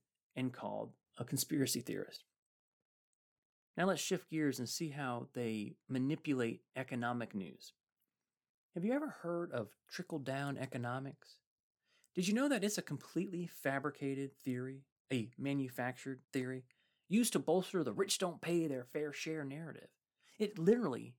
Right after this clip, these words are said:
does not exist. How about the real theory,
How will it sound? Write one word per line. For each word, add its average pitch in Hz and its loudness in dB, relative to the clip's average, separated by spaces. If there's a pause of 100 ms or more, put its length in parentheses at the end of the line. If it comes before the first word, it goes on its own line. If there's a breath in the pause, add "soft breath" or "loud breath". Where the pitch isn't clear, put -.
(100)
does 127 -4
not 131 -4
exist. 135 -14 (960 loud breath)
How 214 4
about 196 4
the 135 2
real 180 2
theory, 85 -6